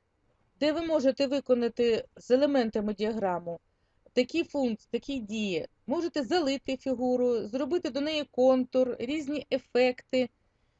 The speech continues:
і таке інше. До, для, до області діаграми ви можете також застосувати різні,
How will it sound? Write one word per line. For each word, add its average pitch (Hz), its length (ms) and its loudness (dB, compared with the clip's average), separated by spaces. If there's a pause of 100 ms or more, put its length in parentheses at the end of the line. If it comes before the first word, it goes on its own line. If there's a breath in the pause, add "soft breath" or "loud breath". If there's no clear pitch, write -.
(300)
і 277 100 -2
таке 320 340 0
інше. 254 340 -2
До, 247 260 4
для, 294 340 4
до 320 200 0
області 294 340 -2
діаграми 302 680 2 (120)
ви 262 200 0
можете 269 420 0
також 254 360 2
застосувати 220 840 -2
різні, 208 540 -4